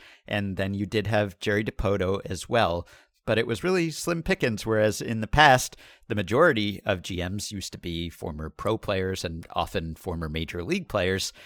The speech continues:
And then that really went out of vogue, I think, largely because of sabermetrics and just the way that player evaluation changed and all of the people like Friedman who came in from Wall Street and had a different way of operating. And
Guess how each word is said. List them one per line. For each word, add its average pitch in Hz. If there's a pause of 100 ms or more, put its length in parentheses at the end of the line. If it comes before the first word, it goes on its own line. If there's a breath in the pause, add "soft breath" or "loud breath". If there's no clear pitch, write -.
(260 loud breath)
And 101
then 131
that 113
really 117
went 113
out 113
of 90
vogue, 139
I 113
think, 117
largely 110
because 107
of 107 (460)
sabermetrics 110
and 98 (280 loud breath)
just -
the 110
way 98
that 101 (160)
player 98
evaluation 98
changed 107
and 90
all 90
of 87
the 95
people 95
like 92
Friedman 107
who 104
came 95
in 98
from 104
Wall 95
Street 107
and 92
had 92
a 98
different -
way 104
of 104 (300 loud breath)
operating. 104
And 90